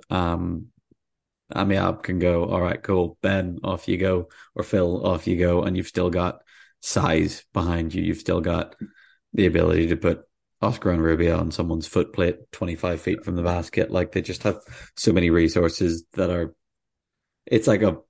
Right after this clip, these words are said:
quality and a quantity of resources where they can just throw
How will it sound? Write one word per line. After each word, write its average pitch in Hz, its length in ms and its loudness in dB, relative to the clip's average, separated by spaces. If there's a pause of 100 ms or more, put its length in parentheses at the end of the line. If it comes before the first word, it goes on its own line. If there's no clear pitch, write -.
(140)
quality 87 600 2
and 82 220 -2
a 82 40 -4
quantity 85 460 -2
of 80 100 -4
resources 85 580 -2
where 87 140 -2
they 85 120 -2
can 85 200 -6
just 85 280 -6
throw 85 440 2